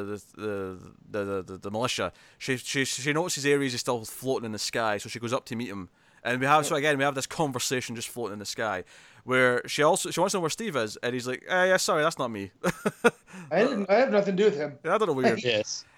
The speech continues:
Speaker 1: I don't know
Speaker 3: Cut
Speaker 1: where your
Speaker 3: to
Speaker 1: boy
Speaker 3: Steve.
Speaker 1: toy is. He's, he's somewhere. <laughs> This, yeah.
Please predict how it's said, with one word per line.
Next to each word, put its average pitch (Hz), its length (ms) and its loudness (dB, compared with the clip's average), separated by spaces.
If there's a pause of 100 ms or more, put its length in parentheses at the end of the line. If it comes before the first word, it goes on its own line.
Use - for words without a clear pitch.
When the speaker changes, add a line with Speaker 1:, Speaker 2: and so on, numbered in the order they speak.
(100)
Speaker 1:
I 226 60 6
don't 277 80 10
know - 40 10
Speaker 3:
Cut - 60 6
Speaker 1:
where 214 80 6
your 175 100 8
Speaker 3:
to 131 60 -4
Speaker 1:
boy 143 160 8
Speaker 3:
Steve. 131 120 2
Speaker 1:
toy 127 220 6
is. 131 260 0
He's, 180 240 -6
he's 214 140 -6
somewhere. 127 560 -2 (220)
<laughs> - 280 -6
This, - 380 -8
yeah. 135 100 -4